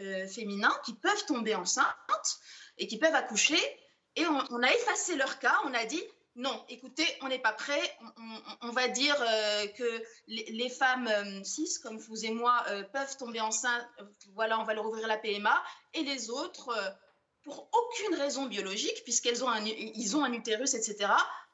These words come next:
on va pas leur ouvrir ce droit. Donc oui, il y a des mobilisations de personnes qui sont effacées sans aucune justice ni respect pour leur égalité. Quand vous dites que Matzneff, euh, ne faisait pas partie de la société dominante, effectivement,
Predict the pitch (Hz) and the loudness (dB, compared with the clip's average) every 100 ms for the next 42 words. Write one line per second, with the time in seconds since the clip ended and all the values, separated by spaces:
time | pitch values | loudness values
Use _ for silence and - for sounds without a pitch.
0 | _ _ _ _ _ _ - 359 339 - | _ _ _ _ _ _ -4 2 4 4
1 | 294 277 262 277 277 - 233 214 190 - | 2 2 0 -2 -2 -2 -2 0 2 0
2 | - 220 214 311 381 220 226 233 254 254 | -4 -6 -4 -2 0 0 0 -2 -2 -2
3 | 233 240 - 294 247 214 220 - 403 427 | 0 2 2 0 -2 -2 -2 0 2 0
4 | 220 208 - 320 359 - _ _ - 440 | -2 0 0 0 -4 -14 _ _ -2 -2
5 | - 262 - 359 440 440 - 277 247 277 | 0 0 2 2 0 2 0 0 -2 -4
6 | 285 320 233 247 370 427 - 262 294 285 | -2 -2 0 0 0 0 0 0 0 0
7 | 240 359 349 254 240 240 247 226 214 180 | 0 -2 0 0 2 2 0 -2 -4 -6
8 | - - - - - 339 339 392 427 349 | -6 -8 -10 -10 0 2 2 2 2 2
9 | 269 262 220 247 277 285 285 208 - 214 | 4 4 2 2 4 2 0 -10 0 2
10 | 208 202 180 - _ - 233 254 285 262 | 2 0 -6 -8 _ -10 -2 -2 0 -2
11 | 285 285 269 - 254 247 247 277 - 269 | 0 2 0 0 0 2 2 2 0 -2
12 | 254 208 233 254 403 480 320 311 339 | -4 -2 0 2 2 0 -4 -2 -2